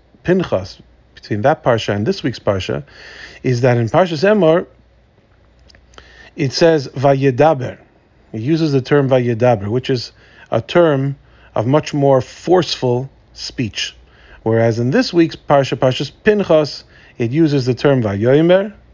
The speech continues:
which is more gentle speech. And in both cases, it means that Moshe spoke these laws of the Yom Tovim to the Jewish people. But why there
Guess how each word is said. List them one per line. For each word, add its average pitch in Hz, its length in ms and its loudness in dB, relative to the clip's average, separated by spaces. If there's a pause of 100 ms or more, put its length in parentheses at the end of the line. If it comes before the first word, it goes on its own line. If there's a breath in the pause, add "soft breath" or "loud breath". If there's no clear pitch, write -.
(1500 soft breath)
which 123 180 -2
is 131 100 0
more 135 220 2
gentle 120 340 0
speech. - 420 -12 (720)
And 127 160 -8
in 117 100 -2
both 185 200 2
cases, 175 320 0
it 147 100 0
means 151 340 2
that 123 120 2
Moshe 139 540 0 (260 soft breath)
spoke - 720 -2 (460 soft breath)
these 151 400 0
laws 143 400 2
of 110 80 -2
the 120 100 -2
Yom 147 240 0
Tovim 151 360 0
to 143 80 -2
the 123 60 0
Jewish 117 300 -2
people. 92 380 -12 (480 loud breath)
But 117 140 0
why 185 340 2
there 147 500 2